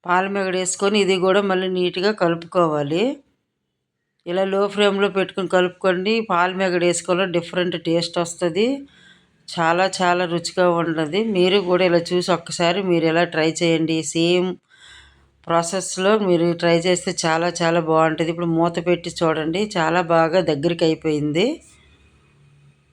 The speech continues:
వేగిపోయి ఇవన్నీ కూడా, కూడా అయిపోయిందండి. సింపుల్గా అయిపోయిన కూరని ఇలా చూసి మీరు కూడా ట్రై చేయండి. మీకు నచ్చితే నా ఛానల్ షేర్ చేయండి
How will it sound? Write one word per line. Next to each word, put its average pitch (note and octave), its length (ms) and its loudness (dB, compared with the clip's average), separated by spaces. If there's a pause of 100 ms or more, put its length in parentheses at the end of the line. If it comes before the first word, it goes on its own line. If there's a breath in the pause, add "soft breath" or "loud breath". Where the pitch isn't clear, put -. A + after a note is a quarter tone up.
(720)
వేగిపోయి F#3 420 0
ఇవన్నీ F3 360 4
కూడా, E3+ 360 4
కూడా E3 300 2 (680)
అయిపోయిందండి. F3 580 0
సింపుల్గా F3 500 0
అయిపోయిన F3 300 2
కూరని E3 440 2
ఇలా F3 220 4
చూసి F3 320 -4
మీరు E3+ 320 2
కూడా E3+ 240 2
ట్రై E3 260 0
చేయండి. D#3 400 0
మీకు E3+ 240 -2
నచ్చితే D#3+ 440 0 (960 loud breath)
నా E3+ 160 2
ఛానల్ F3 440 0
షేర్ F3 340 -2
చేయండి E3+ 460 2